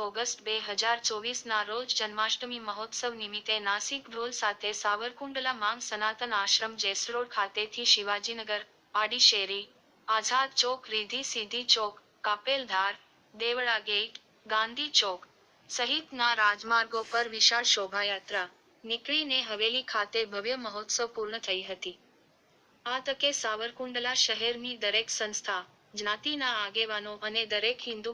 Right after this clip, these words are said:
પ્રેમી જનતા દ્વારા શોભાયાત્રા દરમિયાન પોતાની કૃતિઓ અને સુશોભિત ટ્રેક્ટરો સાથે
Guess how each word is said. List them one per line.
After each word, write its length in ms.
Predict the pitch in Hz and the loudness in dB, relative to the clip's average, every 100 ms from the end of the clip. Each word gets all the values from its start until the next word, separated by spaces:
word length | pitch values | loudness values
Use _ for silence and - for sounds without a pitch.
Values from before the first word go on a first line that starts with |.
| - | -2
પ્રેમી 340 | 208 202 233 226 | -2 -2 -2 -2
જનતા 340 | 208 202 220 208 | -2 -2 -2 -2
દ્વારા 380 | 202 202 226 254 | 0 0 4 4
શોભાયાત્રા 720 | 226 202 208 214 233 254 269 220 | 4 2 0 0 0 0 -2 0
દરમિયાન 460 | 202 202 220 233 233 | 0 0 -2 -2 -4
પોતાની 500 | 208 196 202 208 220 | -6 -2 -2 -2 -8
કૃતિઓ 420 | 214 202 214 220 226 233 220 | -8 -6 -4 -2 -2 -6 -4
અને 180 | 214 226 | -2 -2
સુશોભિત 560 | - 226 269 269 294 294 | 2 4 4 4 -2 -4
ટ્રેક્ટરો 480 | 247 220 - 220 226 - | -4 -2 -2 -2 -2 0
સાથે 340 | 208 208 | -2 -2